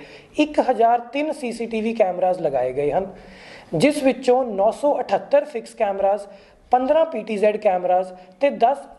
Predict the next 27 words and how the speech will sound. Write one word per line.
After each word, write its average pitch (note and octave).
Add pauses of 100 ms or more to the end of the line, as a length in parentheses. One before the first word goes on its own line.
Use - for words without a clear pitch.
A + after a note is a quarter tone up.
(100)
ਫੇਸ D#4
ਰੈਕਗਨੀਸ਼ਨ A#3+
ਸਿਸਟਮ A#3
ਵਾਲੇ G#3+
ਕੈਮਰਾਜ਼ F#3+
ਲਗਾਏ C#3
ਗਏ A#2
ਹਨ। - (840)
ਇਹਨਾਂ E4+
ਕੈਮਰਾਜ਼ B3
ਰਾਹੀਂ E3 (380)
ਸ਼ਹਿਰ B3+
ਵਿੱਚ G#3 (360)
ਕ੍ਰਾਈਮ A3
ਨੂੰ C4
ਕੰਟਰੋਲ A3
ਕੀਤਾ B3
ਜਾਵੇਗਾ, A#3 (400)
ਟ੍ਰੈਫਿਕ C4+
ਨੂੰ D#4+
ਨਿਰਵਿਘਨ C4
ਚਲਾਇਆ G#3
ਜਾਏਗਾ A3 (440)
ਅਤੇ A3+ (360)
ਆਮ C#4
ਪਬਲਿਕ A#3+
ਨੂੰ A#3